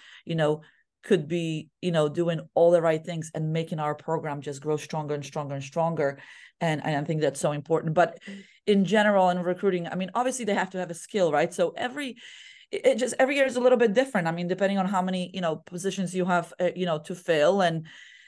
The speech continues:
um, and what you exactly need, you might, you know, it, it, it just, it's, it, it, it, it's, you know, you could need a shooter, right? You could need a rebounder. You could need a, I just need someone that's just tough, hard-nosed, like, great program player,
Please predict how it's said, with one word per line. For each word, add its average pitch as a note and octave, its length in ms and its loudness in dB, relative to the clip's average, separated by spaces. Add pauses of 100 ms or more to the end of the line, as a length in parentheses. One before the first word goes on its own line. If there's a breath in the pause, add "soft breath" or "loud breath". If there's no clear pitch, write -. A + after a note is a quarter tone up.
(140 loud breath)
um, E3 360 2
and E3+ 140 -2
what F3 140 2
you F#3 120 0
exactly F3 420 -2
need, E3+ 420 -6
you E3 100 -6
might, E3 220 -4
you E3+ 200 -8
know, D3 320 -2
it, F3 200 -4
it, F3+ 120 2
it F3 60 -2
just, F3 260 -6
it's, D#3+ 180 -14 (540 loud breath)
it, - 140 0
it, E3+ 320 2
it, D#3 180 -6
it's, E3 360 -2
you F3 100 -2
know, D#3 120 0
you D3+ 120 0
could D#3+ 180 -2
need F3 160 0
a E3+ 60 0
shooter, E3+ 400 2
right? D#3 280 4
You D#3+ 80 -6
could E3 180 -8
need E3 160 -4
a D#3 40 -2
rebounder. D#3 580 0
You C#3+ 100 -10
could D#3+ 100 -12
need D#3+ 220 -4
a, D3+ 220 -4
I D3+ 80 -2
just D#3+ 200 -10
need F3 140 -8
someone D#3+ 280 0
that's D#3+ 140 -4
just - 300 -10
tough, D#3+ 280 0
hard-nosed, D#3+ 640 -2
like, C#3+ 180 -4
great E3 320 -2
program D#3 420 -4
player, C#3+ 420 -2